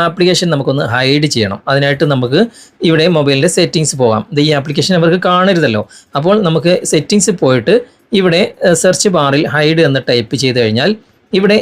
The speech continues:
ഏറ്റവും മുകളിൽ തന്നെ hide apps on home and app screen എന്ന ഭാഗം നിങ്ങൾക്ക് കിട്ടും. അവിടെ സെലക്ട് ചെയ്യുക. അപ്പോൾ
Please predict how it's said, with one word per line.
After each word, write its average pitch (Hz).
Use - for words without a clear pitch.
ഏറ്റവും 220
മുകളിൽ 160
തന്നെ 135
hide 202
apps 147
on 139
home 156
and 143
app 147
screen 160
എന്ന 131
ഭാഗം 117
നിങ്ങൾക്ക് 117
കിട്ടും. 170
അവിടെ 208
സെലക്ട് 175
ചെയ്യുക. 180
അപ്പോൾ 139